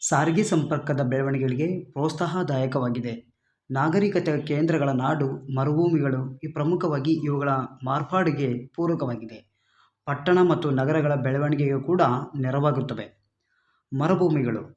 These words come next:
ನಾಲ್ಕನೇ ಒಂದು, ಮ್, ಆ, ಘಟಕಾಂಶ ಮರುಭೂಮಿಗಳು. ಮೇಲ್-, ಮೇಲ್ಮೇಲ್ ಲಕ್ಷಣಗಳಿಂದಾಗಿ ಪರ್ವತ, ಪ್ರಸ್ಥಭೂಮಿ, ಮೈದಾನಗಳ ಪರಸ್ಪರ ಭಿನ್ನವಾಗಿ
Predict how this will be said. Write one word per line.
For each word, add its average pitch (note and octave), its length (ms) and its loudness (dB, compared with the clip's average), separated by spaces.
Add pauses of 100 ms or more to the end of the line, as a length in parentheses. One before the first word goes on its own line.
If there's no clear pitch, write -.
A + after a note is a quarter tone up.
ನಾಲ್ಕನೇ D#3+ 540 2
ಒಂದು, C#3+ 320 0 (520)
ಮ್, C3 380 -2 (420)
ಆ, C3+ 240 -4
ಘಟಕಾಂಶ B2+ 460 -4 (320)
ಮರುಭೂಮಿಗಳು. B2+ 640 0 (1040)
ಮೇಲ್-, F3+ 520 2
ಮೇಲ್ಮೇಲ್ G3+ 460 4
ಲಕ್ಷಣಗಳಿಂದಾಗಿ C#3+ 920 2 (100)
ಪರ್ವತ, D#3+ 440 -2 (160)
ಪ್ರಸ್ಥಭೂಮಿ, D3 640 0
ಮೈದಾನಗಳ C#3+ 580 2
ಪರಸ್ಪರ D#3+ 520 -2
ಭಿನ್ನವಾಗಿ C#3 600 0